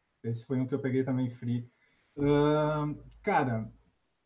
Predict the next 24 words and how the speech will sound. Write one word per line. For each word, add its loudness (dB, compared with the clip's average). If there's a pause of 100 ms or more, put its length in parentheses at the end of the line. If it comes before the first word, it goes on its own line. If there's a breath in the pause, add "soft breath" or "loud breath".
(1080)
deixa -8
eu -4
voltar -6
aqui -10
pra -10
dizer -8
pra -10
vocês. -10
Eu -10
peguei 2
o -2
Expand -2
e 2
o, -2
e -2
o -2
Hybrid -2
três -4
da, -6
da -8
Air -4 (1200)
por 0
um 0
dólar. -4